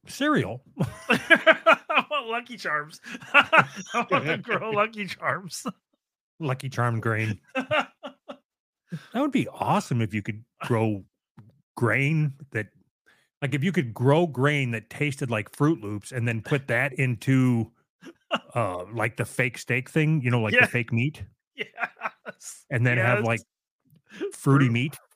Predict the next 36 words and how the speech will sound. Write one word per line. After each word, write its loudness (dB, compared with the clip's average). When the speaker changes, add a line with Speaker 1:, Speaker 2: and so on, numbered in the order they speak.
Speaker 2:
Fruit -2
Loop -8
steak. 0
<laughs> -
Speaker 1:
<laughs> -2
Fruit 2
Loop 4
steak -2
sounds 0
amazing. -2
Speaker 2:
<laughs> 10
It -8
would -10
be -8
even -8
better 4
if -2
you -6
could -4
grow 2
cereal 0
straight -2
already 6
in -2
the -6
boxes. -4
Like, -12
each -4
plant 0
was -6
a -2
<laughs> -
box 0
of -10
cereal. 0
<laughs> 0